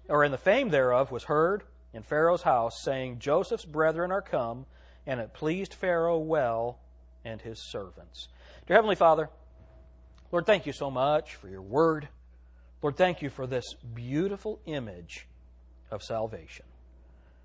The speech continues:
Father, help us to know the truth of it. In Jesus' name, amen. Can you picture this scene?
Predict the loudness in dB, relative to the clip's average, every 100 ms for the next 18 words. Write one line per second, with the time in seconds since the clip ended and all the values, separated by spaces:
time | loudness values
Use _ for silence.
0 | -20 -8 -6 -6 -4 -4 -4 -10 -10 -6
1 | -6 -6 -10 -10 -10 -12 -14 -14 -16 -14
2 | -8 -8 -8 -8 -8 -8 -12 -20 -20 -14
3 | -10 -8 -6 -8 -10 -20 -2 2 2 2
4 | 0 2 4 4 2 0 -2 -2 -8